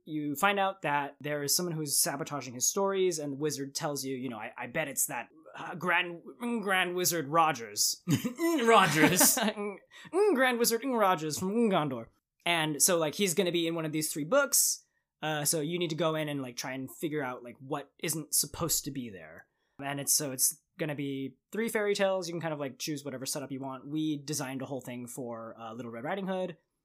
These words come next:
Speaker 1: um, where you go in and you have to figure out that the grandma, who is supposed to be in disguise as a wolf, doesn't know that he's supposed to be a wolf. He just knows that he need, he's in disguise as a grandma. So you just, like, do some investigation, try and figure out that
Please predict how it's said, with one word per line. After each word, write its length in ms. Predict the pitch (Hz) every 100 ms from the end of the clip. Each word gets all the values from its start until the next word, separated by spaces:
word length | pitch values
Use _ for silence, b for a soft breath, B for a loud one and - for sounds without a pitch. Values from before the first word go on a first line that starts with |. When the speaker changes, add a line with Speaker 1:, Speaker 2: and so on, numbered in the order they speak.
| _ _ -
Speaker 1:
um, 320 | 143 135 127
where 120 | 127
you 120 | 127 135
go 180 | 139
in 380 | 165 165 165 156 143
and 160 | 135
you 80 | 139
have 80 | 131
to 80 | 147
figure 280 | - 156 151
out 280 | 131 131
that 300 | 139 120 117 _ _
the 300 | 156 143 139 -
grandma, 560 | 175 190 208 175 156
who 140 | 139 156
is 140 | 147
supposed 240 | - 175 -
to 60 |
be 140 | 156 143
in 180 | 139 127
disguise 420 | 135 - 135 127
as 100 | 123
a 60 |
wolf, 480 | 143 254 294 285 - _ _ _ _ 156
doesn't 320 | 196 190 185
know 300 | 170 175 170
that 160 | 160 156
he's 240 | 185 160
supposed 260 | 160 165 -
to 60 |
be 100 | 143
a 40 | 143
wolf. 420 | 220 233 196 - _ _ _
He 100 | -
just 200 | 180 196
knows 320 | 170 165 165 131
that 240 | 135 135
he 140 | - 160
need, 260 | 156 156
he's 300 | - 185 175
in 220 | - 175 165
disguise 480 | 160 - 139 143
as 160 | 127 127
a 60 | 123
grandma. 320 | 127 113 90 - _ _
So 120 | - 151
you 140 | 139
just, 200 | 139 -
like, 160 | 147 -
do 180 | 147 143
some 200 | 139 123
investigation, 840 | 120 - 165 220 220 208 202 196 - _ _ _ -
try 120 | 151
and 80 | 123
figure 180 | 131 123
out 100 | 113
that 180 | 117